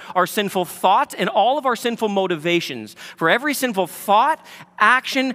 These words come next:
and every sinful motivation, everything that was not done for the glory of God and was done for any selfish purpose,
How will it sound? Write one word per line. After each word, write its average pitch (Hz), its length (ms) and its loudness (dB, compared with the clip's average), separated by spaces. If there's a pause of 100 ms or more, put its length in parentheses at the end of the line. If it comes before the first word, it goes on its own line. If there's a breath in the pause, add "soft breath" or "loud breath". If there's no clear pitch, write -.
(160 loud breath)
and 143 120 -2
every 269 240 2
sinful 277 300 -2
motivation, 190 640 0
everything 277 380 0
that 254 80 0
was 180 140 -4
not 208 280 0
done 226 180 2
for 208 120 -8
the 175 100 -4
glory 202 480 -2
of 156 220 -6
God 151 460 0 (280 loud breath)
and 160 100 -2
was 170 120 -2
done 175 140 2
for 170 120 -4
any 226 300 0
selfish 226 580 -2
purpose, 147 480 -4